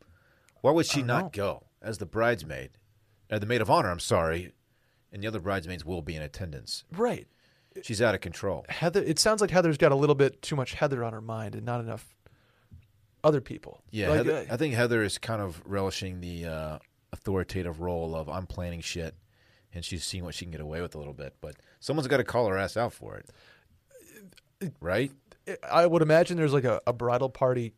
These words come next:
Speaker 2: group text. Like, let's, let's hop in the group text and be like, "Hey, now, Heather, what
Speaker 1: This is pretty egregious.
Speaker 2: what are we doing here?
Speaker 1: Yeah.
Speaker 2: You're not gonna be there. You're planning this, and you're not, you're not paying for it." Wh-, wh-, whether it's a bar tab or wha-,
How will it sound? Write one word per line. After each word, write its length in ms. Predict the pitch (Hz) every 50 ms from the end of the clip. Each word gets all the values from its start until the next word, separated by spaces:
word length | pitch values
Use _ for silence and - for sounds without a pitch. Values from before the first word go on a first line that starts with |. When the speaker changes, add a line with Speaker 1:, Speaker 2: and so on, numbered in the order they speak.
| _
Speaker 2:
group 240 | - 123 123 127 -
text. 480 | - - 156 160 - - - - - - _ _ _ _ _ _ _ _ _ _ _ _ _ _ _ _ _ _ _ _ _ _ -
Like, 140 | 160 160 180
let's, 200 | 233 233 - -
let's 160 | 214 240 247
hop 200 | 240 208 208 180 175
in 60 | 160
the 60 | 147
group 200 | 131 151 156 147
text 100 | - 139 120
and 40 |
be 80 | 123 139
like, 100 | 139 151
"Hey, 100 | 214 214
now, 180 | 156 110 85 -
Heather, 260 | - 90 98 92 82
what 320 | 110 156 185 175 113 110
Speaker 1:
This 140 | - - 175
is 80 | 170 -
pretty 220 | - 143 131 107
egregious. 540 | 95 82 92 92 87 80 69 73 71 - -
Speaker 2:
what 120 | 196 247 294
are 40 |
we 100 | 262 208
doing 380 | 147 - 151 165 220 254 214 127
here? 280 | 117 120 - - - -
Speaker 1:
Yeah. 200 | - 82 76 -
Speaker 2:
You're 120 | 151 156 185
not 160 | 214 208 208
gonna 160 | 220 196 170
be 240 | 143 156 180 196 196
there. 220 | 156 147 131 127
You're 140 | 127 120 131
planning 580 | - - - - 143 175 208 220 220 185 135 113
this, 420 | 104 104 101 101 - - - - _ _ _ _ _ _ _ _ _ _ _ _ _ _ _
and 140 | 131 131 135
you're 100 | 135 139
not, 220 | 147 156 165 160 -
you're 160 | 151 143 143 151
not 240 | 151 151 135 - -
paying 320 | - 160 185 202 208 175
for 280 | - - - - 67 71
it." 140 | 87 - - _ _ _ _ _ _ _ _ _ _ _ _ _ _ _ _ _ _
Wh-, 500 | - 151 131 147 160 160 160 170 190 175
wh-, 60 | 175 143
whether 180 | 170 175 156
it's 100 | 151 -
a 40 | 147
bar 220 | 113 143 160 170 151
tab 200 | - 139 117 113
or 40 | 120
wha-, 280 | 117 123 135 135 131